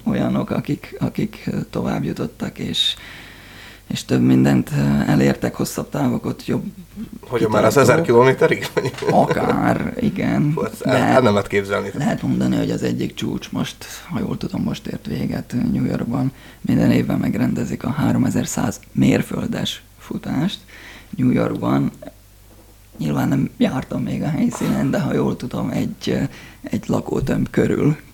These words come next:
Speaker 1: kell körözni, akár
Speaker 2: Aha.
Speaker 1: egy hónapon keresztül.
Speaker 2: Egy hónapon
Speaker 1: Hát
Speaker 2: keresztül?
Speaker 1: háromezer száz mérföld, ugye, az közel ötezer kilométer.
Speaker 2: Azt hogy bírja az ember? Tehát
Speaker 1: Tehát,
Speaker 2: azért
Speaker 1: tehát, hogyha, ha napi száz,
Speaker 2: alvással, tehát, hogy
Speaker 1: persze, természetesen,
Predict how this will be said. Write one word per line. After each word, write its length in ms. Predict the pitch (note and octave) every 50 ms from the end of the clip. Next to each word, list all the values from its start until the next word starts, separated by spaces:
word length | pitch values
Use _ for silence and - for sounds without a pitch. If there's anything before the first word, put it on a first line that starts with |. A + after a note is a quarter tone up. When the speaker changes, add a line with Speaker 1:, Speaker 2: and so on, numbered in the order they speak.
| - -
Speaker 1:
kell 340 | - - - - - - - -
körözni, 640 | - G#2+ G#2 - C#3 C3 C3+ - - - C#2 - -
akár 480 | - C3 A#2+ - - G#2+ - - B2 A#2
Speaker 2:
Aha. 100 | A#2+ A#2
Speaker 1:
egy 160 | A#2+ - -
hónapon 540 | - - - - - - - - - C3 B2+
keresztül. 720 | - - - - C#3+ C#3 - - - - - F3 F#3 F#3+ - - - -
Speaker 2:
Egy 160 | A2+ G#2+ - -
hónapon 420 | - G2+ G2 G2 F#2+ F2+ G#2 G2
Speaker 1:
Hát 100 | - -
Speaker 2:
keresztül? 300 | - F#2 G2 F#2+ - E3+
Speaker 1:
háromezer 420 | D#3 B2 B2 A#2+ A#2+ A#2+ - - -
száz 300 | - - A2+ A#2+ A2+ A2
mérföld, 520 | A2 C3 D3 C3+ B2 - - A2 A#2 G2+
ugye, 240 | A#2 A#2+ A#2+ B2 A#2
az 160 | B2 B2 -
közel 320 | - B2 C3+ C3 A#2+ - -
ötezer 460 | - B2+ - A2+ - - - - - -
kilométer. 680 | - - - A2+ - - - - C3+ C3+ - - -
Speaker 2:
Azt 100 | D#3+ -
hogy 180 | - F3 - - -
bírja 260 | - F#2+ F#2 F#2+ G2
az 140 | G2 F#2 G#2+
ember? 280 | G#2+ G2 F#2+ G2 F#2+ -
Tehát 180 | - - F#2 -
Speaker 1:
Tehát, 260 | - C3 A#2+ B2+ A#2
Speaker 2:
azért 400 | - - G#2 G2+ G2+ G2 - - - - - - - -
Speaker 1:
tehát, 240 | - C#3 B2+ - -
hogyha, 400 | - - - - C3 C3 B2+ - -
ha 160 | - - A#2+
napi 240 | B2+ C#3 - - A#2
száz, 120 | A#2+ B2 A#2
Speaker 2:
alvással, 640 | B2 C3 - - - - - A#2 A2 A2 A2 G#2+ A2
tehát, 200 | A2 G#2+ G#2+ -
hogy 140 | A2 G#2+ -
Speaker 1:
persze, 420 | - A2+ A#2 - - A#2+ - B2 -
természetesen, 720 | - - A#2 A#2+ A#2+ - - - - - - - - -